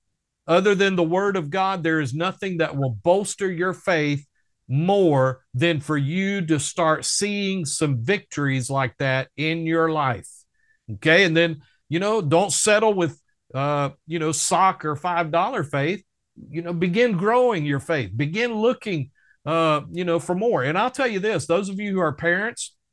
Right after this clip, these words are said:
teach your children how to live by faith. Teach them, you know, when they come to you and they want something,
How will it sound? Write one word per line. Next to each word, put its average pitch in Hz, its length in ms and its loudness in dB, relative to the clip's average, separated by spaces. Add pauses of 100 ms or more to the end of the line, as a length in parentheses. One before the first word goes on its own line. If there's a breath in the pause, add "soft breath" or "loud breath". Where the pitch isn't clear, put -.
(1300 soft breath)
teach 254 280 -2
your 220 80 0
children 190 500 -2
how 165 180 2
to 151 80 0
live 147 320 0
by 127 160 0
faith. 117 360 -4 (760)
Teach 240 300 -2
them, 208 280 0
you 175 80 0
know, 208 120 0
when 170 220 0
they 196 160 2
come 226 320 -6
to 214 120 -4
you 240 200 -2
and 180 140 -2
they 151 120 2
want 190 260 -2
something, 254 540 -4